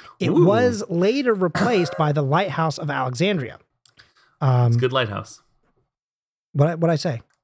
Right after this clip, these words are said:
Speaker 2: No, no, I said it's a good lighthouse.
Speaker 1: Oh, sorry. I thought you were correcting me. I was like, "What did I call it?"
Speaker 2: No,
Speaker 1: <laughs>
Speaker 2: you perfect, perfect.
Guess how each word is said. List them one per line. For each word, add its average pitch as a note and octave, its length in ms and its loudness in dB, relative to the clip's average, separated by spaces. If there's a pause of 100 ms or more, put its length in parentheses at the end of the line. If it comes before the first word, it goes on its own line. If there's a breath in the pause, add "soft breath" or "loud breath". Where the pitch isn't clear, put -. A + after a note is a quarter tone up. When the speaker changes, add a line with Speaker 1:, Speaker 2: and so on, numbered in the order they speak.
(360)
Speaker 2:
No, F3 120 2
no, C#3+ 140 0
I C#3+ 60 0
said D3 180 0
it's C3+ 140 -4
a D3+ 60 0
good C3+ 180 0
lighthouse. A2+ 520 -4 (140)
Speaker 1:
Oh, D#3 160 2
sorry. C3 300 -2
I E3+ 100 0
thought A#3 240 0
you F#3 120 0
were D#3+ 60 -2
correcting F3+ 360 -2
me. D#3 60 2
I D3+ 40 2
was C3+ 60 0
like, C#3+ 200 -4
"What F#3+ 100 2
did A#3+ 100 -4
I A#3 80 0
call C#4 240 -2
it?" - 80 -6
Speaker 2:
No, - 140 2 (260)
Speaker 1:
<laughs> E3 160 -2
Speaker 2:
you A#2 140 -2
perfect, D#3+ 460 -2
perfect. B2 380 -2